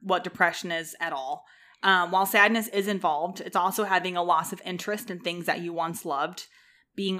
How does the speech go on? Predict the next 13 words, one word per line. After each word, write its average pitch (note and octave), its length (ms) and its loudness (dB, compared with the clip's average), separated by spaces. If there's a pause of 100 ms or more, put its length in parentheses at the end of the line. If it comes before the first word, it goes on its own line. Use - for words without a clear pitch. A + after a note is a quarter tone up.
overwhelmingly F#3 720 2
exhausted, E3+ 720 -2 (460)
experiencing G3 600 0
fits G3 220 -4
of E3 100 -14
crying, G3+ 640 0 (140)
avoiding F#3+ 540 0
friends F#3 360 -2
and F3 140 -6
family, F#3 600 -6 (340)
changing F3 480 -6
eating A3 260 0
habits, A3+ 640 -2